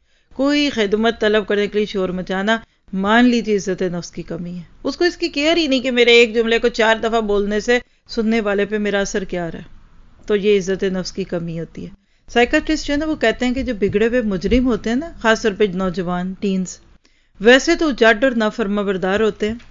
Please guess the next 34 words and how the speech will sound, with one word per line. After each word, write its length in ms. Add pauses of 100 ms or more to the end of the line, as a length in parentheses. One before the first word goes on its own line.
(400)
लेकिन 220
अगर 200
उन्हें 260
देखा 340
जाए 180
तो 200
हर 460
वक्त 480
एहतजाज, 760 (100)
एहतजाज। 680 (580)
अच्छा, 180
बाज 280
बच्चों 320
का 360 (120)
पूरी 180
जिंदगी 400
का 180
एक 300
ही 400
काम 340
है 140 (240)
एहतजाज, 520 (300)
"आपने 260
हमें 140
सही 200
नहीं 120
पाला, 300 (880)
आप 160
हमें 240
पाकिस्तान 340
क्यों 120
ले 120
गए 140
थे, 160